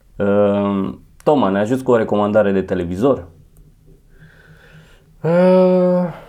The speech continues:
Speaker 2: aș putea, că e tocmai, uite, tocmai la televizor chiar. Nici
Speaker 1: Am
Speaker 2: n-am,
Speaker 1: văzut
Speaker 2: uh,
Speaker 1: la televizor, nu.
Speaker 2: mm?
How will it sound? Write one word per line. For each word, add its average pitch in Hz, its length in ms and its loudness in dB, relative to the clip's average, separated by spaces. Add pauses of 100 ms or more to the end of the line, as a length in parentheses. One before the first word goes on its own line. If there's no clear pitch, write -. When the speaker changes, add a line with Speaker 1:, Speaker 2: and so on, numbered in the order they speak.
(680)
Speaker 2:
aș 190 180 -6
putea, 214 260 -2
că 165 100 -4
e 165 60 -2
tocmai, 180 200 0
uite, 143 160 -2
tocmai 160 260 0
la 156 100 2
televizor 147 320 -2
chiar. - 320 -6 (240)
Nici 139 200 -10
Speaker 1:
Am 165 100 -6
Speaker 2:
n-am, 190 100 -2
Speaker 1:
văzut 131 220 -4
Speaker 2:
uh, 90 60 -2
Speaker 1:
la - 60 -6
televizor, 82 380 -8
nu. 95 120 -6
Speaker 2:
mm? 165 340 -6